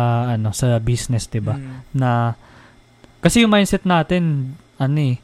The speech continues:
Speaker 1: talagang
Speaker 2: Well,
Speaker 1: gusto natin sumaksid talaga sa
Speaker 2: Oo.
Speaker 1: buhay. Kagaya nga nung, diba, minsan may, yun nga yung sinabi natin kanina, may balak tayo mag-business,
Speaker 2: Oo.
Speaker 1: ganun.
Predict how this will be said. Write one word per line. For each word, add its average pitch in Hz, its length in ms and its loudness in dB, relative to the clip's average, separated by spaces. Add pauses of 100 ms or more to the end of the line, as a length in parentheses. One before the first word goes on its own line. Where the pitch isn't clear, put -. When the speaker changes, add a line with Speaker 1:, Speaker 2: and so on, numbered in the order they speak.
Speaker 1:
talagang 151 320 2
Speaker 2:
Well, 156 100 2
Speaker 1:
gusto 165 100 2
natin 151 360 2
sumaksid 135 560 -4
talaga 120 280 -2
sa 123 140 -6
Speaker 2:
Oo. 110 100 -6 (100)
Speaker 1:
buhay. 110 220 -6 (500)
Kagaya 170 380 2
nga 170 180 0
nung, 156 260 -2
diba, 147 260 0
minsan 139 340 -4
may, 127 240 -4 (520)
yun 156 140 0
nga 190 100 2
yung 175 140 0
sinabi 156 180 2
natin 143 180 -2
kanina, 139 260 0
may 135 140 0
balak 123 300 0
tayo 123 200 -2
mag-business, 117 680 -4
Speaker 2:
Oo. - 100 -8
Speaker 1:
ganun. 117 300 -4